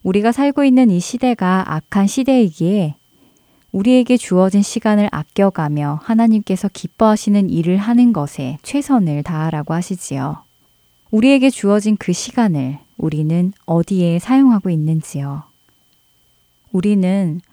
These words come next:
무엇보다도 중요한 주님과의 시간에 더 집중하기 위해서 덜 중요한 것들에 들어가는 시간을 줄이는 사람들일까요? 아니면 내가 더 중요하게 생각하는 것에 집중하기 위해서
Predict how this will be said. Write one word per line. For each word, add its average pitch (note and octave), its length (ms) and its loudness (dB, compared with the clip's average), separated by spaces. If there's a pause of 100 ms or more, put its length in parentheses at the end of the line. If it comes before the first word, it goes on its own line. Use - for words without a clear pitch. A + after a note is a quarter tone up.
(140)
무엇보다도 G#3+ 800 0
중요한 F3+ 580 0
주님과의 E3+ 680 0
시간에 E3+ 720 -2
더 F3 200 0
집중하기 F3+ 720 0
위해서 D3+ 580 -2 (540)
덜 F#3+ 260 4
중요한 G3 500 2
것들에 D#3+ 540 0
들어가는 E3 520 0
시간을 F3+ 680 0
줄이는 E3 640 0
사람들일까요? F#3 1040 2 (1040)
아니면 G3+ 720 2
내가 G3 360 0
더 F#3 300 -2
중요하게 F#3+ 560 0
생각하는 A#3+ 600 0
것에 E3+ 220 -4
집중하기 F3+ 720 -2
위해서 D3 520 -2